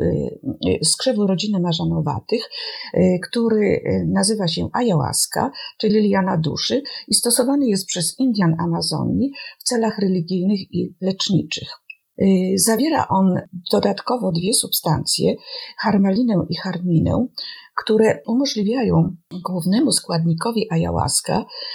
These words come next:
czyli dimetylotryptaminie, dotarcie do mózgu, y, ponieważ, y, obie dodatkowe substancje są inhibitorami monoaminoksydazy, hamującymi rozkład dimetylotryptaminy w wątrobie.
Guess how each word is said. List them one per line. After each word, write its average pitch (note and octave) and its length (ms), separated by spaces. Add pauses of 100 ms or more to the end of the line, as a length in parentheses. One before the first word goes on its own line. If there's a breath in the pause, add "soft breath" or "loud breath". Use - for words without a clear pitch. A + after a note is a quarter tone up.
(180 loud breath)
czyli G3 540 (260)
dimetylotryptaminie, G#3 1800 (360 loud breath)
dotarcie G#3 500
do F#3+ 120
mózgu, F3+ 680 (380 soft breath)
y, F3+ 360
ponieważ, A#3+ 600
y, G#3 380
obie F#3+ 400
dodatkowe F3 500
substancje A#3+ 600
są G3+ 120 (160)
inhibitorami F3+ 840
monoaminoksydazy, F3+ 1040
hamującymi F#3 840 (360 loud breath)
rozkład G3+ 600 (380 loud breath)
dimetylotryptaminy F3+ 1300
w E2 280
wątrobie. - 500